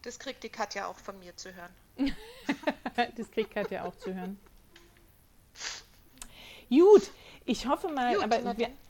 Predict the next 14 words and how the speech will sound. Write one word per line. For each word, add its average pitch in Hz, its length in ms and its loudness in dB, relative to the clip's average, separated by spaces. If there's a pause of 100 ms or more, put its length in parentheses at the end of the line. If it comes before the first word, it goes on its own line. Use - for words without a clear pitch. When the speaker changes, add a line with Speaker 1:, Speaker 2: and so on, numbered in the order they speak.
(140)
Speaker 2:
wir 220 220 2
haben 302 160 -4
ja 285 120 0
auch - 40 -8
beide 247 320 0
auf - 180 -2
Record 220 460 -4
gedrückt, - 440 -10
ne? 220 220 -4
Insofern, 262 640 -4
Speaker 1:
Ja, 226 160 0
Speaker 2:
ähm, 226 220 -2
Speaker 1:
das 226 180 -2
stimmt. 196 360 -14